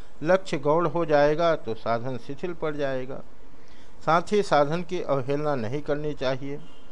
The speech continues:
नहीं तो साधन के समय इधर-उधर देखते रहेंगे, उस समय दुनिया भर के ज्ञान को जानने की क्या आवश्यकता है। अहंकार शून्य होकर परमात्मा का आश्रय लेकर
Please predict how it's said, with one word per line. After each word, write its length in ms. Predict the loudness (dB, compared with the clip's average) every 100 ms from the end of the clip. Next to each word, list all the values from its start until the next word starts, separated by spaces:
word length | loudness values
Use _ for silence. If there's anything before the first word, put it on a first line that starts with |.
| -6 -6 -6 0
नहीं 160 | 2 4
तो 160 | 2
साधन 460 | 4 4 4 4 0
के 180 | -2 -2
समय 340 | -2 -2 -2
इधर-उधर 540 | -2 0 2 0 0 -2
देखते 420 | -2 -2 -2 -2
रहेंगे, 520 | -2 -2 -2 -2 -2 -4 -6 -6 -4 -2
उस 200 | -2 0
समय 240 | 0 0
दुनिया 400 | 0 -2 0 0
भर 180 | 2 0
के 180 | 0 -2
ज्ञान 360 | 0 0 0
को 180 | -2 -4
जानने 460 | 0 0 0 -2 -4
की 160 | -4
क्या 220 | -4 -2 0
आवश्यकता 540 | 0 -4 -6 -4 -4
है। 160 | -4 -4 -6 -6 -6 -6 -6 -6 -6 -2
अहंकार 500 | 0 0 4 4 4
शून्य 340 | 0 -2 0
होकर 360 | 0 0 0 0 -2 -4 -6 -6 -2
परमात्मा 580 | 0 4 2 2 0 2
का 160 | 2
आश्रय 500 | 2 0 -2 -2 -2
लेकर 460 | 0 -2 0 -2